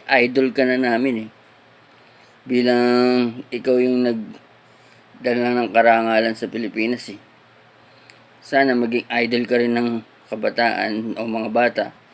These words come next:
bilang anak. Hindi ma-, hindi nila makita sa'yo yung pangit na sahid. Ay, ganun pala dapat, di ba?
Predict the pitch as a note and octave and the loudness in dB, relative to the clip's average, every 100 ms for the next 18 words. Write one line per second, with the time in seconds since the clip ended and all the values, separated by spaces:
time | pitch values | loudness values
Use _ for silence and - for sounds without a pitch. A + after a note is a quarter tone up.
0 | _ - C3 C3 C3 G#2 G#2+ G2+ - - | _ -4 0 0 -2 -8 -8 -8 -12 -20
1 | _ _ _ _ _ _ _ - - - | _ _ _ _ _ _ _ -20 -20 -20
2 | _ - _ _ - - B2 B2 C3+ C3+ | _ -20 _ _ -20 -6 -2 2 4 6
3 | C3 B2 A#2 B2 C3 C3+ C3+ C3+ C3 C3 | 4 2 -2 -2 2 4 4 4 2 -2
4 | B2 B2 C3+ C3+ C3 B2 B2 B2 A#2+ A#2 | -2 -2 4 6 6 4 2 0 0 -2
5 | A2 A#2+ A#2+ - A2+ A2 A#2 A2+ G2+ - | -2 -2 -4 -6 -10 -6 -4 -4 -6 -18
6 | _ _ - - - - _ _ - D3 | _ _ -20 -20 -20 -20 _ _ -4 0
7 | B2 A#2 A2+ A2 A2+ G#2+ G#2+ G#2 C3 B2 | 2 0 0 0 0 2 2 2 -4 -4
8 | G#2+ G#2+ | -6 -4